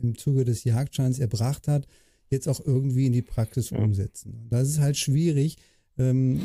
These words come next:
Speaker 1: einmal überhaupt, äh, Kontakte zu knüpfen, da irgendwo reinzukommen und dann möchtest du dich ja auch, musst du dich ja auch, da, seien wir mal ganz ehrlich,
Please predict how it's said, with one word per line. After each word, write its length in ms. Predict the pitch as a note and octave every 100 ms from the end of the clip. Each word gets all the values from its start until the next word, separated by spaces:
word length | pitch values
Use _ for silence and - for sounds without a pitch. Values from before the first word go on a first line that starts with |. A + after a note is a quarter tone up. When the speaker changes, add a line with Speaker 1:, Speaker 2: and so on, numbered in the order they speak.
| - -
Speaker 1:
einmal 220 | C#3 C#3+
überhaupt, 520 | B2+ G#2+ C#3+ - -
äh, 320 | D#3 D#3 E3
Kontakte 600 | - C3+ - D#3 - D#3
zu 160 | - C#3+
knüpfen, 500 | - D#3 D3+ E3+ D#3
da 80 | C#3
irgendwo 300 | C#3+ C3+ C3
reinzukommen 800 | B2+ C3+ C#3+ C#3 - C#3+ C#3 C#3+
und 140 | B2+
dann 120 | B2+
möchtest 400 | B2 B2+ C3 -
du 80 | C3
dich 200 | B2 A2+
ja 80 | B2+
auch, 180 | B2 A#2
musst 380 | B2+ E3 -
du 40 | C3
dich 200 | A2 G#2
ja 100 | -
auch, 180 | G2+ A2+
da, 160 | A#2 A#2+
seien 180 | C3 C3
wir 80 | C3+
mal 140 | B2
ganz 160 | A#2+ A#2
ehrlich, 340 | A#2 C3 A#2+